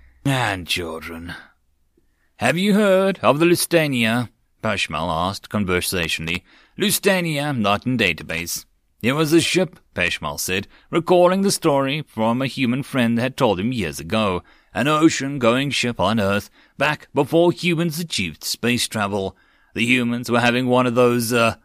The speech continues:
world wars. You know, ones where the whole planet routinely tries to murder the rest of the planet." It was a passenger ship sailing through contested waters. It was hit by a torpedo and sank. Nearly twelve hundred people died.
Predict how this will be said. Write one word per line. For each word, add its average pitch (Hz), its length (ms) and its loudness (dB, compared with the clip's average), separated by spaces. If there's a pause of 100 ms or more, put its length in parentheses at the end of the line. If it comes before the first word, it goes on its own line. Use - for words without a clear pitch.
(100)
world 147 400 4
wars. 120 580 2 (180)
You 135 240 4
know, 135 360 2 (200)
ones 98 480 -2
where 110 280 2
the 101 140 2
whole 113 340 4
planet 113 300 0
routinely 123 540 -2
tries 123 300 -2
to 147 80 -4
murder 123 380 0
the 123 100 -4
rest 120 320 -2
of 120 80 -4
the 123 80 -2
planet." 123 440 -4 (500)
It 175 140 0
was 202 180 2
a 202 60 -2
passenger 143 520 -2
ship - 300 -8
sailing 107 460 2
through 110 260 0
contested 113 580 -2
waters. 95 600 0 (160)
It - 100 -4
was 104 180 0
hit 117 200 0
by 123 180 2
a 123 60 0
torpedo 110 640 -2
and 101 260 0
sank. 107 420 -2
Nearly 143 340 0
twelve 160 520 2
hundred 147 360 0
people 82 320 -6
died. 113 440 2